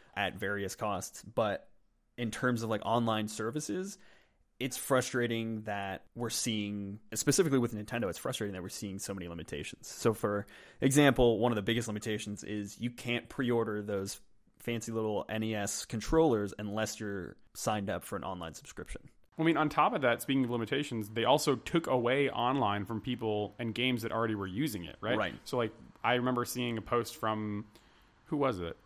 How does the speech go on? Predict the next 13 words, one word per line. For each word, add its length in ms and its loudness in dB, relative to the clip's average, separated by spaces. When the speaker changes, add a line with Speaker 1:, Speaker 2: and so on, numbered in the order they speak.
Speaker 2:
Oh, 140 8
it 20 2
was 160 0
my 240 4
wife's 460 -2
younger 240 -2
cousin 380 4
who 260 0
is, 260 -2
like, 200 0
a 100 -2
middle 300 2
schooler 460 -2